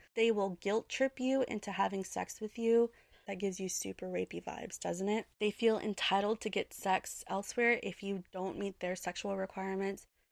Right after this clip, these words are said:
regardless if you have a monogamous agreement. So think of all of everything that I just said, and I'm gonna tie it into this next one,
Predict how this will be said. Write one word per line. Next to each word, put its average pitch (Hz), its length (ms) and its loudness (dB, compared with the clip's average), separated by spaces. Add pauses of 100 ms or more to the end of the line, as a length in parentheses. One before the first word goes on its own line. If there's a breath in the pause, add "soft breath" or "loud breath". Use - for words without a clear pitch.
(280)
regardless 185 760 0
if 175 80 -4
you 175 80 2
have 170 240 -6
a 165 60 -2
monogamous 160 840 -4
agreement. - 720 -12 (1160)
So 196 540 6 (920)
think 240 260 2
of 302 140 2 (120)
all 196 240 6
of 202 100 2
everything 196 340 0
that 180 100 2
I 180 80 4
just 175 240 -2
said, 175 400 4 (400)
and 190 400 2 (100)
I'm 208 120 -4
gonna 214 320 2
tie 202 240 0
it 190 100 2
into 185 400 -2
this 180 300 -8
next 170 340 -6
one, 165 220 -12